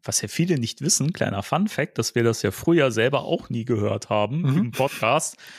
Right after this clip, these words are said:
Speaker 1: sondern, äh, wir haben's, also ich hab's ja immer im Nachgang dann reingeschnitten, so. Wir haben immer so, so, so getan, als wenn das halt jetzt grad läuft.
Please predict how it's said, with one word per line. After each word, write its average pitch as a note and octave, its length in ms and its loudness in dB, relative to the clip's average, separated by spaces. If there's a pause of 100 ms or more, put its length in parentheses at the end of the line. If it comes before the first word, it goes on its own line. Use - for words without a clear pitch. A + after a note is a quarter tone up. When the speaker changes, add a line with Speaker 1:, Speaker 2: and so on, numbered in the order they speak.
(180)
Speaker 1:
sondern, C3+ 340 2
äh, C3 240 2
wir B2 80 2
haben's, C#3+ 240 -2
also B2 240 -4
ich - 80 -4
hab's D3 140 -2
ja D3 60 2
immer C3+ 160 2
im A#2+ 80 -4
Nachgang C#3+ 380 0
dann B2+ 220 -2
reingeschnitten, B2 680 -2
so. G#2+ 200 -4
Wir A2 80 2
haben C#3 80 0
immer C#3+ 180 2
so, D3+ 140 -2
so, C3+ 220 4
so C3 120 2
getan, D3+ 460 2
als - 160 0
wenn C3 100 2
das C3 180 0
halt B2+ 140 0
jetzt B2+ 160 -4
grad A2+ 220 -2
läuft. D3 420 2